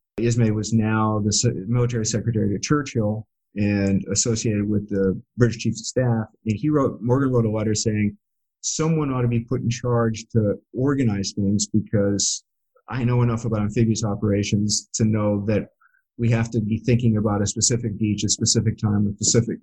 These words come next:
specific amount of forces in order to get the training right to, to do the job the way it, it needs to be done. So someone should be put in charge to do this." Ismay invited him down to London to talk about it.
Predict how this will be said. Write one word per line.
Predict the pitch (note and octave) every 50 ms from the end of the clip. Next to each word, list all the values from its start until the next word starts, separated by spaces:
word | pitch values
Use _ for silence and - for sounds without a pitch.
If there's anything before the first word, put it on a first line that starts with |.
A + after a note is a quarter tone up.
| _
specific | - - - - A2+ G#2+ - C3 B2 B2 A2+ G#2+
amount | G#2+ G#2+ G#2+ G#2 G#2 G2
of | F#2+ G2
forces | - - C#3 C3 B2+ B2 B2 A#2 A2 G#2 - - _ _ _ _ _ _ _ _ _ _ _ _ _ _ _ _ _ _ _ _ _ _ _ _ _ -
in | C3 B2
order | B2 B2 A#2+ A#2+ A2
to | G#2 A2+
get | G2 A2+ G#2+
the | - G#2+
training | - - B2 A2 G#2+ A2 G#2+ G#2+
right | G#2+ G#2 G#2 G2+ G2+ - - - _ _ _ _ -
to, | - A#2+ G#2 E2 - - -
to | - A#2
do | G2+ A#2 A#2 G#2+
the | G#2+ G2
job | - A2+ G#2 G#2 G2+ G#2
the | G#2+
way | G#2 G#2 G2 G2 G2 F#2 - -
it, | G2 G2 - - -
it | - G2+
needs | G#2+ G#2 G#2 G2+ - -
to | F#2+
be | G#2 G2+
done. | A2+ A2 G#2
So | - A2
someone | - - D3+ C#3+ C#3+ C#3 C3 B2+ B2 B2+ -
should | - - - A#2+
be | A2+ A2+
put | A#2 B2 -
in | - -
charge | - G#2+ G2 G2 - -
to | G#2 G2+
do | G#2+ C3 C#3 C3+
this." | G#2 E2 - - - - _ _ _ _ _ _ _ _ _ _ _ _ _ _ _ _ _ _ _ _ _ _ _ _
Ismay | C3+ C#3+ C#3 C#3+ D3+ C#3+ C3+
invited | C3 A#2+ A2+ A#2+ A#2 A#2 A#2+ A#2 A#2 A2+
him | A#2+ - G#2+ G#2+ G#2 F#2
down | - A2 A2 A2+ A#2 A#2
to | A2+ G#2+
London | G#2+ G#2+ A2 A2 G#2 G#2
to | G2
talk | - - B2 B2 B2 A#2+
about | B2 G2+ A2 G#2+ G2+ G2+ G2+ G2+
it. | G2+ G2 G2 -